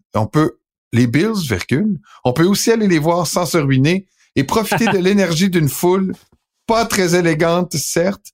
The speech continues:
Speaker 1: mais vraiment très
Speaker 2: <laughs>
Speaker 1: intense. Ne pensez surtout pas que tous les stades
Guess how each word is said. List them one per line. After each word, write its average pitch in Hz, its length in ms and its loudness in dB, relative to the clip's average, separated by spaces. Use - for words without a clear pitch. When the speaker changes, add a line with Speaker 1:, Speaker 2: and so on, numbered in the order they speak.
Speaker 1:
mais 127 100 4
vraiment 135 420 2
très 127 300 0
Speaker 2:
<laughs> 117 80 2
Speaker 1:
intense. - 580 -6
Ne 110 100 2
pensez 113 360 0
surtout 143 360 -2
pas 147 220 -2
que 202 100 -2
tous 196 220 0
les 160 120 2
stades 147 500 -4